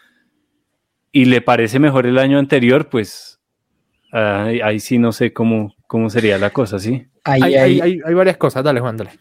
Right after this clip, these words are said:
Speaker 2: hay algo que yo quiero decir y es cuando, cuando tú hablas de, eh, que la carrera intenta cumplir los estándares,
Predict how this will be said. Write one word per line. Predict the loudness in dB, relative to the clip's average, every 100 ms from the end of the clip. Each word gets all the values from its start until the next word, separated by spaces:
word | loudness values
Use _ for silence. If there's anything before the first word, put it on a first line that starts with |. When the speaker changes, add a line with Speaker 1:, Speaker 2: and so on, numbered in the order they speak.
| _ _ _ _ -4
Speaker 2:
hay | 0 4 4
algo | 4 2 0
que | 0
yo | 0 0
quiero | 0 4
decir | 4 4 4 2 2
y | 2 4
es | 4 2 -2 -12 -16 _ _ _ _ -4
cuando, | -2 -2 0 -2 -2
cuando | -2 0 0
tú | 2 4
hablas | 4 2 2
de, | 4 2 2 -4
eh, | -4 -2 0 2 2 2 -2
que | -2
la | -2 -2
carrera | 0 0 2 0 -2
intenta | -4 -2 -2 0 -2
cumplir | -2 -6 -2 -2
los | 0 -2
estándares, | -4 -2 0 0 -2 -4